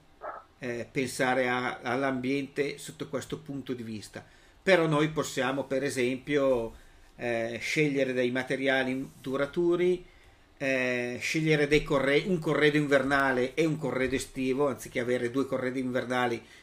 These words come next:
e tre corredi estivi, e quindi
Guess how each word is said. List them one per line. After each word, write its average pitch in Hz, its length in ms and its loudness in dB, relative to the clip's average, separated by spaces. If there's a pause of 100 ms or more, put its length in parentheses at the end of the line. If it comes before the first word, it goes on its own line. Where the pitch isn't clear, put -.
e 127 140 -6
tre 135 180 0
corredi 123 380 0
estivi, 143 680 0 (500)
e - 100 -16
quindi 165 500 4